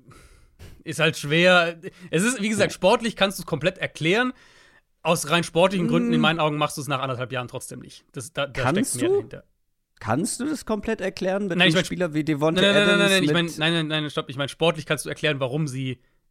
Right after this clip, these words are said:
Speaker 1: die entlassen.
Speaker 2: Ah, okay, okay,
Speaker 1: Aber,
Speaker 2: verstehe, ja.
Speaker 1: aber sportlich, aus rein sportlichen Gründen machst du's nach anderthalb Jahren halt nicht.
Speaker 2: Also vor allem muss eine Offense mit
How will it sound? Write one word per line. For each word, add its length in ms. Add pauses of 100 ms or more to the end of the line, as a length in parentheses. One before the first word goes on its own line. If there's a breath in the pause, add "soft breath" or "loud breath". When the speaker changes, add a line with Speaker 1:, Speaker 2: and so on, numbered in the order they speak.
(200)
Speaker 1:
die 160
entlassen. 520 (600)
Speaker 2:
Ah, 140
okay, 380
okay, 100
Speaker 1:
Aber, 280
Speaker 2:
verstehe, 260
ja. 120 (220)
Speaker 1:
aber 200
sportlich, 640
aus 240
rein 120
sportlichen 340
Gründen 280
machst 300
du's 120
nach 160
anderthalb 360
Jahren 240
halt 200
nicht. 220 (520)
Speaker 2:
Also 260 (100)
vor 260
allem 280
muss 460
eine 260
Offense 580
mit 400